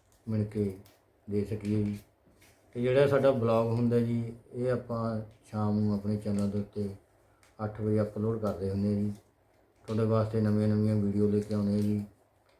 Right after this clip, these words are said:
ਸਾਡੇ ਚੈਨਲ ਨੂੰ ਸਪੋਰਟ ਕਰਿਆ ਕਰੋ ਜੀ। ਸਬਸਕ੍ਰਾਈਬ, like, ਸ਼ੇਅਰ ਵੀ ਜ਼ਰੂਰ ਕਰਿਆ ਕਰੋ ਜੀ, ਕਿਉਂਕਿ ਜਦੋਂ ਤੁਸੀਂ ਸਬਸਕ੍ਰਾਈਬ, like ਤੇ ਸ਼ੇਅਰ ਕਰਦੇ ਹੋ, ਸਾਨੂੰ ਬਹੁਤ ਹੌਸਲਾ ਮਿਲਦਾ ਜੀ।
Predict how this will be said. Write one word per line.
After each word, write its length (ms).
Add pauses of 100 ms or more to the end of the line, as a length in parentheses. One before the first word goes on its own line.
(340)
ਸਾਡੇ 220
ਚੈਨਲ 340
ਨੂੰ 180
ਸਪੋਰਟ 340
ਕਰਿਆ 260
ਕਰੋ 220
ਜੀ। 240 (580)
ਸਬਸਕ੍ਰਾਈਬ, 580
like, 540 (580)
ਸ਼ੇਅਰ 280
ਵੀ 140
ਜ਼ਰੂਰ 300
ਕਰਿਆ 220
ਕਰੋ 220
ਜੀ, 220 (520)
ਕਿਉਂਕਿ 220
ਜਦੋਂ 280
ਤੁਸੀਂ 440 (1400)
ਸਬਸਕ੍ਰਾਈਬ, 480 (520)
like 340
ਤੇ 140
ਸ਼ੇਅਰ 260
ਕਰਦੇ 300
ਹੋ, 60
ਸਾਨੂੰ 460
ਬਹੁਤ 260
ਹੌਸਲਾ 380
ਮਿਲਦਾ 380
ਜੀ। 180